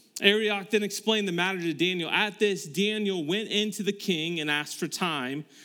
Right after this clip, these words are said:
so that he might interpret the dream for him." So just like last week, we, we see Daniel handling these situations with a lot of wisdom, a lot of thoughtfulness, a lot of tact.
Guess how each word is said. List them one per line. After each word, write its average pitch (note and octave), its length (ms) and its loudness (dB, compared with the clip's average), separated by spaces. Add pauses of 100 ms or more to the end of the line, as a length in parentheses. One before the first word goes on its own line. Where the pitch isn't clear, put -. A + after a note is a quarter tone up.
so F#3 160 4
that E3 160 0
he F#3 180 0
might F3 320 0
interpret D3+ 560 -2
the C#3 60 -8
dream C#3 360 -2
for D#3 300 -4
him." A2+ 220 -12 (1400)
So E3 100 -2
just A3 180 2
like C#4+ 160 2
last B3 420 0
week, F3 220 2
we, F#3+ 140 0
we F3+ 180 0
see B3 400 0
Daniel F3 840 0 (140)
handling G3+ 540 2
these E3+ 240 -4
situations D#3+ 640 -2
with C#3+ 80 -2
a C#3 60 0
lot D#3 220 0
of D#3+ 120 -2
wisdom, C3 500 -4
a A#2 60 -4
lot E3+ 180 2
of D#3+ 160 -8
thoughtfulness, C3+ 680 -4
a - 20 -4
lot D#3+ 180 0
of D3 140 -4
tact. - 580 -4